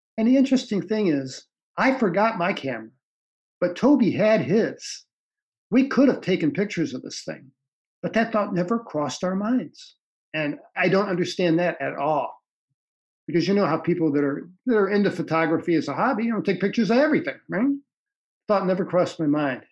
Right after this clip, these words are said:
And I told him, I said, "Sir, I never took a picture of anything." Again, with an expletive followed by, "I don't believe you."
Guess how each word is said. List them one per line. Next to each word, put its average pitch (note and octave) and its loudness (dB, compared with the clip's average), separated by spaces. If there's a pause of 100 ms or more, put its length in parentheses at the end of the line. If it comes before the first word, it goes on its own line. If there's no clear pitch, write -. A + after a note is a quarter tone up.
And F3 2
I F3 4
told F3+ 2
him, C3+ 2
I C3+ -2
said, C#3 -6
"Sir, F#3 2
I D#3+ 4
never E3+ 2
took F3 -8
a C3+ -10
picture E3 -6 (120)
of C3+ -8 (420)
anything." C3 -2 (760)
Again, D#3 2
with D3 -2
an D#3 0
expletive C#3 -2
followed D3 -2
by, B2+ -4 (380)
"I F#3 2
don't F3+ 2
believe D#3+ 2
you." A#2+ -2